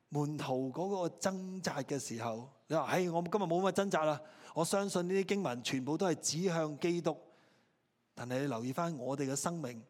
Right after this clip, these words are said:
係咪有啲時候都會眼睛被蒙蔽呢？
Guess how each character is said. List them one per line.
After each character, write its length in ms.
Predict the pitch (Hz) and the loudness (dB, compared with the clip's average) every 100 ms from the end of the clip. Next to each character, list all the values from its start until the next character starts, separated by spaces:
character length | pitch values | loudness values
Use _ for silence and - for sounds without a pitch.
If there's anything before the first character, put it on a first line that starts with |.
| _ _ _ _ _ - | _ _ _ _ _ -6
係 80 | 131 | -2
咪 120 | 127 | -2
有 260 | 117 117 143 | -2 -2 0
啲 100 | 190 | 0
時 280 | - 110 | 0 -4
候 320 | 110 113 110 107 - - _ _ | -4 -4 -6 -10 -20 -20 _ _
都 300 | 190 185 165 | 2 2 2
會 240 | 135 135 | 2 0
眼 460 | 139 135 120 127 143 | -2 -6 -6 -6 -2
睛 440 | - 165 156 156 160 _ _ - | 0 0 -2 -10 -16 _ _ -8
被 300 | 120 113 127 | -6 -6 -8
蒙 360 | 131 113 101 107 | -10 -12 -12 -4
蔽 280 | 127 123 123 | -2 -2 -6
呢？ 160 | 143 | -10